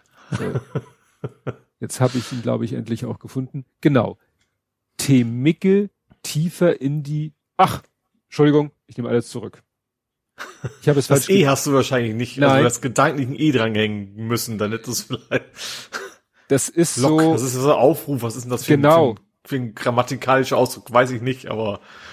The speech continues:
Speaker 2: so zum, wie, zum Essen Ruf, sowas,
Speaker 1: Genau.
Speaker 2: so diese Art von.
Speaker 1: Was man normalerweise auf Twitter so in Sternchen setzt.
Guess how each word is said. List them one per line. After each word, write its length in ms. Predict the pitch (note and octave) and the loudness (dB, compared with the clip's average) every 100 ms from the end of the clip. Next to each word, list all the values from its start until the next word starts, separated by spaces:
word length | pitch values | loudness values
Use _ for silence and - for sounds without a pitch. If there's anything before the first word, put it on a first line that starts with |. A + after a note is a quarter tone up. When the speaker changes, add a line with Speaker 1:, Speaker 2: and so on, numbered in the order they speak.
| - | -10
Speaker 2:
so 120 | - A#2+ | -4 -2
zum, 360 | - C3 A#2+ | 2 4 4
wie, 260 | C3+ - - | 0 -4 -6
zum 160 | D3+ D#3 | -2 2
Essen 260 | D#3 C3 | 2 0
Ruf, 500 | A2+ A2 B2 - - _ | -2 -2 -4 -6 -12 _
sowas, 280 | - A2 G#2+ | -6 -4 2
Speaker 1:
Genau. 380 | D3+ C#3+ C3+ A2+ | 4 6 4 2
Speaker 2:
so 40 | |
diese 360 | G#2 B2 A#2+ A#2+ | -6 -8 -4 0
Art 200 | A2 G#2+ | 0 0
von. 360 | - G#2 F2+ - - | -6 -6 -8 -14 -4
Speaker 1:
Was 180 | C#3 D3 | 0 2
man 120 | E3+ | 2
normalerweise 720 | D#3+ D#3 D#3 E3 C#3+ D3+ C#3+ D3+ | 2 4 6 6 6 4 4 0
auf 160 | C3 | 0
Twitter 300 | - D#3 D3+ | -4 0 2
so 140 | B2+ C#3+ | 2 0
in 120 | C3+ | -4
Sternchen 600 | - C#3+ D#3+ D3+ C3 A#2 | 0 2 2 0 -2 -2
setzt. 580 | G2+ A2+ - - - | -4 -6 -6 -12 -14